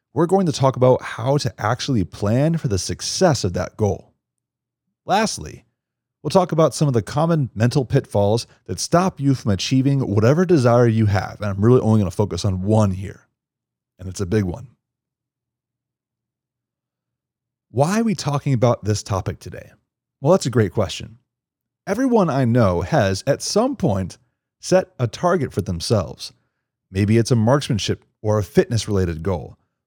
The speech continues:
or perhaps it was professional. Think about it. What was the last one you set for yourself? Did you reach it? If you did, then I'm happy for you. But most people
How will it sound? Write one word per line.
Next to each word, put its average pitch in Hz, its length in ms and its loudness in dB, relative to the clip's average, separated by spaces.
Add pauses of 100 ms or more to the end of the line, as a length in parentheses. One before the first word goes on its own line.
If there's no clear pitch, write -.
or 104 140 -4
perhaps 87 340 -4
it 113 40 -2
was 113 120 0
professional. - 760 -2 (1700)
Think 208 160 0
about 98 200 4
it. 95 80 2
What 180 140 4
was 202 120 4
the 147 60 2
last 127 380 0
one 117 220 2
you 117 100 2
set - 260 -2
for - 60 -4
yourself? - 540 -8 (1300)
Did 98 140 -2
you 87 100 -4
reach 95 220 -2
it? 190 200 -6 (1000)
If 90 120 -8
you 95 80 -4
did, 147 400 6 (140)
then 120 140 0
I'm 120 100 2
happy 185 260 0
for 85 220 -4
you. 71 200 -14 (720)
But 117 100 -4
most 180 380 2
people 95 480 -4